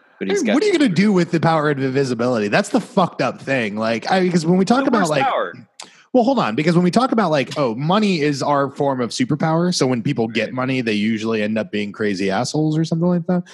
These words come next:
Speaker 2: But
Speaker 1: Mm-hmm.
Speaker 2: like they say, power corrupts, absolutely. But
Speaker 1: That is
Speaker 2: actual superpowers is a fascinating thing, and I'm sure other people have done it. Like, I, I think the whole concept of that show, Heroes, was sort of about that, like, these
Speaker 1: Right.
Speaker 2: duality, like, how you would, uh,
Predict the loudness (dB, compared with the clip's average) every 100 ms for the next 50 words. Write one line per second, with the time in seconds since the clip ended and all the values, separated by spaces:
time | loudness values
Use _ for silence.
0 | -20 -8 0 2 2 2 0 0 -2 0
1 | 0 0 2 2 0 -2 -2 0 0 -2
2 | -6 -6 -4 0 0 0 -4 -6 -10 -20
3 | _ _ -8 -6 -2 0 2 2 2 2
4 | 2 2 0 0 0 -2 -4 -6 -4 -4
5 | -6 -12 -4 0 0 -2 -4 -4 -4 -6
6 | -6 -6 -6 -4 -4 -4 -2 2 2 2
7 | -2 -2 -4 -2 -6 -6 -4 -4 -4 -2
8 | -2 -2 -2 -4 -2 -2 -2 -2 -2 -2
9 | -6 -2 -2 -2 -6 -2 -2 0 -4 -8
10 | -8 -6 -6 -6 -6 -6 -8 -10 -8 -8
11 | -10 -12 -12 -8 -6 -4 -6 -8 -8 -4
12 | -2 0 -2 -4 -4 -2 0 0 0 -2
13 | -4 -8 -8